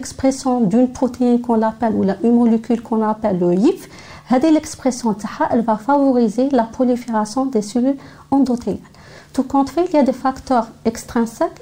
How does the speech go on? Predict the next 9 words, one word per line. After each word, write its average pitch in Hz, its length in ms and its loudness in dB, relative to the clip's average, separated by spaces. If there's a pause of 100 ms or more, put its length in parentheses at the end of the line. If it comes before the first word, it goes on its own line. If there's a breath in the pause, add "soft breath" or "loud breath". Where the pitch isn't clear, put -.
et 240 60 -2
des 233 100 -2
facteurs 294 500 -4
intrinsèques. 269 500 -6
كاين 196 220 0
عوامل 247 400 4
داخلية 262 400 -2
متعلقة 233 460 -2
بالطفل. - 460 -6